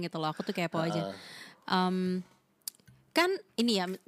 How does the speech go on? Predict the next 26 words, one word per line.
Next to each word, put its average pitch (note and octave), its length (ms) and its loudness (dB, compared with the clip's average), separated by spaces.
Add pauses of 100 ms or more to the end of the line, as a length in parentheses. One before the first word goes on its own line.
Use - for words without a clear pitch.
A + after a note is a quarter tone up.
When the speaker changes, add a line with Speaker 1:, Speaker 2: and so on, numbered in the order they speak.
(200)
Speaker 1:
ngomongin G#3+ 420 4
catcall A#3+ 320 2
tadi A#3+ 200 2
udah G#3 220 2
ya, D#3+ 240 2
bahwa E3+ 300 2
ternyata G3 320 0
mungkin G#3+ 260 0
kemungkinan G3 400 0
ada G#3+ 80 4
peer F#3+ 180 0
pressure F3 360 -2
menurut F3 240 -4
kamu. E3 340 -4 (480)
Terus - 200 -2
kamu G3+ 280 4
Speaker 2:
Menurutku. - 140 -4
Speaker 1:
pun D4 180 6
pernah G3+ 260 2
menjadi F#3 600 0
korban, E3 720 0 (380)
istilahnya F3 680 0
sama F3+ 320 0
Speaker 2:
Heeh. - 140 0
Speaker 1:
orang F3+ 260 0
yang F3 200 0